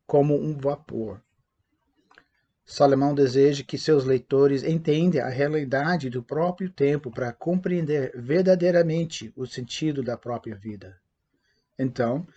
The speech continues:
ele começa com um pouco de poesia para tornar algo difícil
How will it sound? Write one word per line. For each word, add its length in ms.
ele 200
começa 500
com 120
um 140
pouco 460
de 160
poesia 720
para 220
tornar 580
algo 380
difícil 840